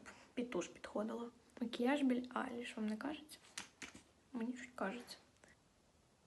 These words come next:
Хто не відкриває рот, коли красить рісниці, ставте плюс.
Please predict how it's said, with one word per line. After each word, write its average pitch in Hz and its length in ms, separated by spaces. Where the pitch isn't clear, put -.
Хто 240 400
не 233 100
відкриває 220 500
рот, 214 160
коли 214 220
красить 214 420
рісниці, 294 520
ставте 220 380
плюс. 208 600